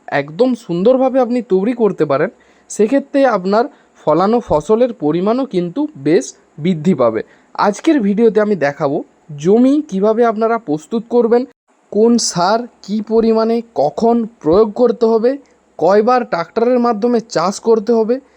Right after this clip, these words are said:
সে সকল সম্পর্কে বিস্তারিত ধারণা দেব। আর গোবরের গুণাবলী সম্পর্কেও আজকের ভিডিওতে আলোচনা করব, যে গোবর জমিতে ব্যবহার করলে জমির উর্বরতা শক্তির পরিমাণ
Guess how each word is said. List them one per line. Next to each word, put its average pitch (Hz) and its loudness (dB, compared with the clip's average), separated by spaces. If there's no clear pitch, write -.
সে 247 0
সকল 247 -2
সম্পর্কে 220 -4
বিস্তারিত 220 -2
ধারণা 160 -2
দেব। 117 -8
আর 220 2
গোবরের 240 2
গুণাবলী 226 2
সম্পর্কেও 262 -2
আজকের 226 -2
ভিডিওতে 202 -2
আলোচনা 165 0
করব, 127 -2
যে 208 0
গোবর 226 2
জমিতে 208 0
ব্যবহার 190 0
করলে 185 -2
জমির 240 0
উর্বরতা 240 2
শক্তির 254 -4
পরিমাণ 240 -2